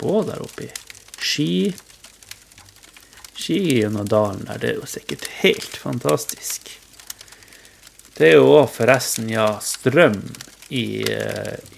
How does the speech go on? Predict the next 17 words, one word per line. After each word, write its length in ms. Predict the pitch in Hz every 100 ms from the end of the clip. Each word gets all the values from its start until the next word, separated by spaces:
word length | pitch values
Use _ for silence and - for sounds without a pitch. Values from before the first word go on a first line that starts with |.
| -
hytta. 320 | 117 - - - - - _ - 143
Og 240 | 110 101 - - -
vedovn 560 | 185 180 175 208 226
og 140 | 160 180
strømovn. 1160 | - - 92 101 104 101 - - 113 - - - - - - - _ - - - - - _ _ - _ - - -
Så 160 | -
her 220 | 110 123 175
er 60 | 185
det 100 | 185
bare 200 | 185 185
å 40 |
peise 360 | - 196 180 151
på 220 | 131 175 156 - - - - - - _ - -
og 160 | 117
gå 120 | 120 127 147
ut 320 | 123 - - - - -
og 720 | 120 110 110 110 107 107 107